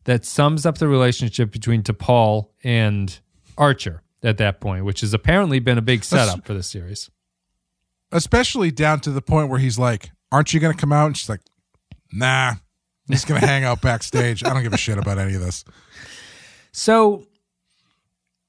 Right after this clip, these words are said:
Speaker 1: really strange. I just, I felt nothing there. They're like, they hug.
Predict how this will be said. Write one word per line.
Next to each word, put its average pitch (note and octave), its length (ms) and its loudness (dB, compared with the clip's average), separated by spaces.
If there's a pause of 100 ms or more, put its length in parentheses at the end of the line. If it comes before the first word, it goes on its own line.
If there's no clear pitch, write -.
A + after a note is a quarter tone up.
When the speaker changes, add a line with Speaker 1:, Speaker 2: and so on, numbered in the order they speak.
(140)
Speaker 1:
really B3+ 260 2
strange. A2+ 500 0
I G3 240 2
just, A3+ 300 -6
I F3+ 200 4
felt D#3 480 2 (200)
nothing G#2+ 600 0
there. F#2+ 460 -8 (120)
They're C3 120 4
like, B2 160 2
they A2+ 140 4
hug. E3 420 4